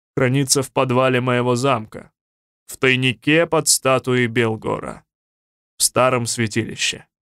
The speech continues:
Но это не важно. Главнее иное. Дети дромов. Не смейте вмешиваться в их судьбу никак, а только внимательно следите за ними.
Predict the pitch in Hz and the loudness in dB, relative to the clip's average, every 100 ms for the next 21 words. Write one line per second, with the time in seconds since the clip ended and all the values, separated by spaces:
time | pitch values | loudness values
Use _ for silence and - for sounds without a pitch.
0 | _ _ _ - 123 120 107 107 107 110 | _ _ _ -8 -2 -2 -2 -4 -4 -4
1 | 90 - - _ _ _ _ _ _ _ | -4 -8 -20 _ _ _ _ _ _ _
2 | _ _ _ _ _ _ - 120 117 110 | _ _ _ _ _ _ -2 2 2 0
3 | 110 113 127 151 151 156 156 _ _ 120 | -2 0 2 2 2 0 -4 _ _ 0
4 | 123 113 101 - - - _ _ _ _ | 0 0 -2 -8 -16 -20 _ _ _ _
5 | _ _ - 120 123 131 - 131 123 127 | _ _ -10 -2 2 2 0 -2 0 0
6 | 117 107 65 - _ _ _ _ _ _ | 0 -2 -10 -20 _ _ _ _ _ _
7 | _ _ _ _ 131 113 110 - 113 113 | _ _ _ _ -2 0 2 0 0 2
8 | 120 120 - 123 113 120 120 - 120 117 | 2 2 0 -2 0 0 0 0 0 -2
9 | - 120 113 131 - - 123 107 123 117 | 0 0 0 -2 -2 0 -2 0 0 0
10 | 107 107 127 127 113 107 - - _ _ | 0 -2 -2 -2 -4 -6 -12 -20 _ _
11 | _ _ _ _ - - 113 113 113 113 | _ _ _ _ -4 -2 -2 0 -2 0
12 | 110 113 123 117 120 117 117 - 117 113 | 0 2 0 0 -2 0 0 0 0 0
13 | 117 120 110 107 107 104 107 107 - | 2 0 -2 -8 -8 -10 -14 -20 -20